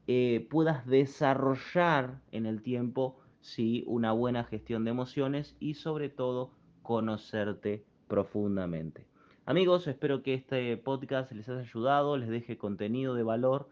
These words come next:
¿sí? Y sobre todo les deje la respuesta clara a esta pregunta. Sí, es posible que puedas a, eh, aprender a gestionar tus emociones negativas,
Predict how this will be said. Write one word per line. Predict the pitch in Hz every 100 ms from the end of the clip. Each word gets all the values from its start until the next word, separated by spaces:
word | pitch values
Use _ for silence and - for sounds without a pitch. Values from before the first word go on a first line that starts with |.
| _ _
¿sí? | - - 131 131 139 - _ -
Y | - 151 156
sobre | 156 131
todo | 139 160
les | 151
deje | 151 143
la | 127
respuesta | 117 110 - 156 131 - 87 _
clara | - 147 139 123 104 101 -
a | 101
esta | 101 - 95
pregunta. | 95 90 87 82 82 _ _ _ _
Sí, | - - 185 131 - _ - _ _ -
es | 196 196 196
posible | - 196 196 170 151 147 151 151 _ _
que | - 117
puedas | 127 127 127 123
a, | 117 - -
eh, | 113 107 104 101 -
aprender | 117 117 127 120 120 - -
a |
gestionar | 107 120 110 110 107 107
tus | 110 -
emociones | 101 95 110 101 101
negativas, | 95 92 - 131 139 147